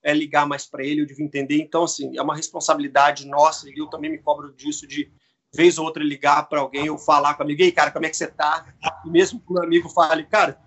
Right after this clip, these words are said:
você não é disso que tá acontecendo", é, eu falo, "Não, velho, mas só quero saber se tá tudo bem aí e tal."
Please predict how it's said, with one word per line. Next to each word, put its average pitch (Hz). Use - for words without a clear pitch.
você -
não 196
é 190
disso 160
que -
tá 185
acontecendo", 185
é, 156
eu 156
falo, 262
"Não, -
velho, 143
mas 151
só -
quero -
saber 160
se 160
tá 151
tudo 185
bem 170
aí 156
e 175
tal." 156